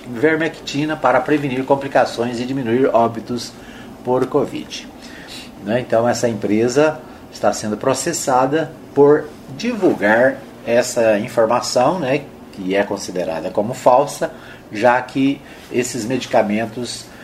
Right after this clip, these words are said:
cientificamente não são, é,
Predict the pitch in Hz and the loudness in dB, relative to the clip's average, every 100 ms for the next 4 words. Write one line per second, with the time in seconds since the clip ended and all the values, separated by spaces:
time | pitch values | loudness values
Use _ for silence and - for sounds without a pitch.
0 | - - - 202 180 147 156 - 139 110 | -18 -8 -2 2 2 4 0 2 0 2
1 | 113 117 - - 107 117 131 139 151 - | -2 -2 -6 -8 -8 -2 0 2 0 -4
2 | - 113 110 117 113 - - - - - | 0 2 2 0 -10 -18 -20 -20 -18 -10
3 | 95 101 98 92 90 82 78 73 | -6 -4 -4 -6 -6 -6 -6 -8